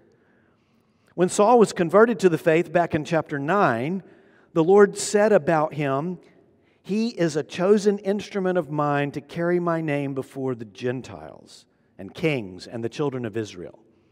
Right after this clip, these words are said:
And so from the very beginning, the very first day that Saul turned to the Lord in repentance and faith, he knew that some, somewhere down the line, the Lord was gonna use him to reach Gentiles.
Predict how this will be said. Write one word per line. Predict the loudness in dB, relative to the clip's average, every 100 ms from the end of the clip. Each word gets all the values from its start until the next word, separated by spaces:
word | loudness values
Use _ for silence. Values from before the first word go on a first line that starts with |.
| _ _ _ _ _ _ _ _
And | -2
so | 0
from | 4 4 6
the |
very | 8 8
beginning, | 8 8 6 6 0 -8 -18 -2
the | 2
very | 6 8
first | 6 2 2
day | 4 6 4
that | 2 -2 -2
Saul | -2 2 4 2 -4 -20 -20 _ _
turned | -4 2 4 4
to | 0
the | 0
Lord | 2 4 4 4
in | 0
repentance | -2 -4 -4 -6 -6
and | -6
faith, | -2 -2 -2 -6 -2
he | 0
knew | 2 4 4
that | 4 -2
some, | -2 2 4 4 2 -8 -20 _
somewhere | -16 -4 -2 0 0 2
down | 0 0 0
the | 0
line, | 0 0 0
the | 0
Lord | 2 2 2
was | 0
gonna | -2 -4
use | -2 -2 -2
him | -4 -6
to | -6
reach | -2 -2 -4 -8
Gentiles. | -8 -8 -12 -16 _ -20